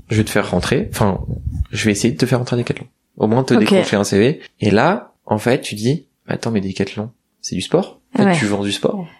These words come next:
Speaker 2: T'a-, t'avais jamais pensé à aller faire un truc comme ça ?
Speaker 1: Jamais de la vie.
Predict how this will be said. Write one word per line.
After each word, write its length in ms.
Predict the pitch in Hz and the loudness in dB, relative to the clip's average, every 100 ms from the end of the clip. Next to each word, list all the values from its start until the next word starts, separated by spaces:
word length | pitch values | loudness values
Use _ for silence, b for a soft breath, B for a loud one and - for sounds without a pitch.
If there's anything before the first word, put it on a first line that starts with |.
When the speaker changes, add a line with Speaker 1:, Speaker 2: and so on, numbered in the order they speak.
| _ - | _ 0
Speaker 2:
T'a-, 180 | 208 | 0
t'avais 380 | 202 233 214 202 | 2 2 4 4
jamais 440 | 202 226 233 226 220 | 4 2 4 2 2
pensé 500 | 220 214 196 247 226 | 2 2 2 2 4
à 140 | 202 | 4
aller 160 | 185 185 | 4 2
faire 280 | 185 202 196 | 2 2 2
un 180 | 185 175 | 2 0
truc 160 | - | -2
comme 140 | - 165 | -2 -2
ça ? 160 | - - | -4 -8
Speaker 1:
Jamais 240 | 113 120 117 | -2 0 2
de 60 | |
la 60 | 95 | 0
vie. 100 | - | -4